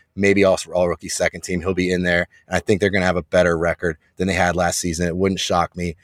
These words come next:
if they were at the very least in the play-in and maybe even secure, like, the eighth seed, something like that. Wouldn't shock me.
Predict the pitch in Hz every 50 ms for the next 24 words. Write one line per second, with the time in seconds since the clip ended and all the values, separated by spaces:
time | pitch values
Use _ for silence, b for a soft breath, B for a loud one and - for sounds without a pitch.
0 | b b b - 87 - 95 92 92 92 87 87 - - _ - 101 95 90 98
1 | 80 92 92 95 92 90 90 92 90 - - - 92 90 85 78 - - 85 87
2 | 85 85 85 82 80 - 87 87 87 87 87 82 80 78 87 87 80 85 82 80
3 | 78 - _ _ _ _ _ _ _ - - - 82 - - - 90 85 85 80
4 | 82 80 - 82 - - 76 73 - - - 82 78 73 - - 85 80 - 87
5 | 80 80 78 - 76 73 71 62 - - 95 95 92 87 - - 64 58 - -
6 | 67 62 - -